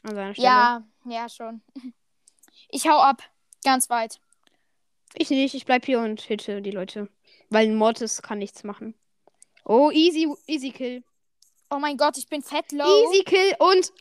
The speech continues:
Speaker 1: lol.
Speaker 2: Ich komme.
Speaker 1: Oh mein Gott. Eine Kano-, ein, ein macht so viel Schaden.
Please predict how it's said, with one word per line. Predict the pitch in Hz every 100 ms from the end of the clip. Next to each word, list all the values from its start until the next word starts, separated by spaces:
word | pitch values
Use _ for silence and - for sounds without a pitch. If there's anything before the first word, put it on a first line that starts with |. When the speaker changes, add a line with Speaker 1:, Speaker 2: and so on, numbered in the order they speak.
| -
Speaker 1:
lol. | 254 254 262 254 262 262 262 _ _ _ _ _ _ _ _ _ _ _ -
Speaker 2:
Ich | -
komme. | 320 381 539 _ _ _ _ _ _ _ _ - - - -
Speaker 1:
Oh | 403
mein | 381 370
Gott. | 294 302 - - - _
Eine | - 277 285
Kano-, | 277 269 -
ein, | 247 254 226
ein | 247 247
macht | 240 220
so | 247
viel | 240
Schaden. | 220 220 214 220